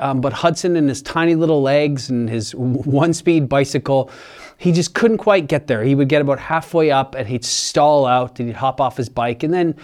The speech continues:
really sad and embarrassed, he'd have to walk his bike up and really kind of grumpy, uh, every day walk his bike up to, to the trailer. One of the last days we were there, uh, I, I tucked in behind him at the beginning of this hill.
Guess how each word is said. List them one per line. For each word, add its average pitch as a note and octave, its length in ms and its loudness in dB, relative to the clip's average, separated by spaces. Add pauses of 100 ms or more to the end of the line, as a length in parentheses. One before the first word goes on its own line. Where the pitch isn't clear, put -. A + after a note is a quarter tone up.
(280)
really F3+ 300 4
sad D3+ 520 2
and C3+ 100 0
embarrassed, C#3 640 2
he'd C3 100 -4
have C3+ 160 -4
to C3 80 -6
walk B2+ 320 -2
his B2 140 -2
bike B2 280 -2
up A#2+ 220 -2
and B2+ 180 -6
really F#3+ 220 0
kind C#3+ 160 -4
of A#2 80 -2
grumpy, A#2 460 -4 (340)
uh, A2+ 160 -4
every D3 240 2
day C3 160 2
walk B2 300 0
his B2 160 -10
bike B2 280 -2
up A2+ 300 -6
to, A#2 320 -2
to A#2 140 -8
the G#2+ 80 -6
trailer. G#2+ 420 -4 (840)
One F3 160 6
of G3+ 40 4
the F#3 80 4
last E3 300 4
days E3+ 180 4
we F3 60 6
were E3+ 140 4
there, A2+ 280 -2 (420)
uh, A2 280 -2 (600)
I, B2 200 -4
I B2 100 -2
tucked G3+ 320 0
in G3 100 4
behind C3+ 360 0
him G#2 80 -8
at G#2+ 100 -10
the C3 60 -2
beginning D3 360 4
of C#3 60 0
this B2+ 200 -2
hill. G#2+ 360 -10